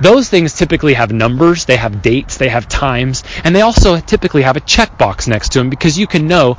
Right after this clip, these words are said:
when that date and time comes whether or not it happened.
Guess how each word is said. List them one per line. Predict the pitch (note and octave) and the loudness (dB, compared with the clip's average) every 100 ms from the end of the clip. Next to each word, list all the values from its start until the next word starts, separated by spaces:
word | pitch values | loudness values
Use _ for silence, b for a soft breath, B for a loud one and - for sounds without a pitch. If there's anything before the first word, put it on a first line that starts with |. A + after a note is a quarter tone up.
| B B | B B
when | D3 C#3 | -2 0
that | C#3+ | 0
date | C3+ C#3 | 2 0
and | B2 | 0
time | B2 B2+ A2 | -2 -2 -2
comes | E3+ D3 A#2 - B B | -2 -2 -4 -8 B B
whether | C#3 A#2 | 0 2
or | |
not | G#2+ G2+ | 0 0
it | G#2 | -2
happened. | G2+ F#2+ - C2 | -4 -6 -8 -12